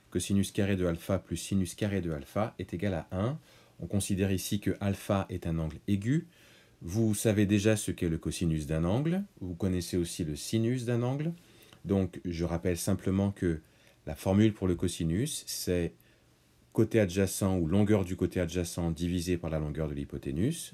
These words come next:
ce qu'on a ici. Et sinus de alpha, c'est longueur du côté opposé à l'angle divisé par l'hypoténuse. Donc on regarde simplement sur la figure ici ce qu'on obtient. Le cosinus de alpha, donc alpha est ici,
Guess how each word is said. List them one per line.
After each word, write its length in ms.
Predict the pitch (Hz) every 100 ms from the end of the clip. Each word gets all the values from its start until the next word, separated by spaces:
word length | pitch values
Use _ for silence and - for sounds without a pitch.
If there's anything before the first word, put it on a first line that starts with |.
| 170
ce 100 | -
qu'on 200 | - 135
a 60 |
ici. 420 | - - - 127 - _ - - - - _ -
Et 180 | 92 -
sinus 520 | - 135 139 131 104
de 100 | 87
alpha, 540 | 78 71 - 90 131 - _ _ _ _ _
c'est 440 | - - 80 104 - _ _ _ _ _ -
longueur 400 | 101 120 120 107
du 120 | 104
côté 240 | 95 90
opposé 520 | 87 - 87 85 78 - _ _ _ -
à 80 | 107
l'angle 480 | 76 80 101 135 165 _ _ _ _
divisé 320 | 101 87 76 113
par 160 | 123
l'hypoténuse. 640 | 107 104 98 85 65 - -
Donc 140 | 76 69 - -
on 120 | 78
regarde 260 | 82 85 82
simplement 460 | - 87 90 92
sur 160 | 92 82
la 80 | 73
figure 340 | 87 80 80
ici 340 | 78 - 87 85 - - - -
ce 80 | -
qu'on 140 | 82
obtient. 420 | 73 - 104 151 - _ _ _ _ _ _ _ _ _ _ -
Le 100 | 87
cosinus 500 | 85 123 - 117 110
de 100 | 101
alpha, 340 | 95 90 90 76
donc 180 | 67
alpha 240 | 76 - 85
est 160 | 76
ici, 400 | - - 110 160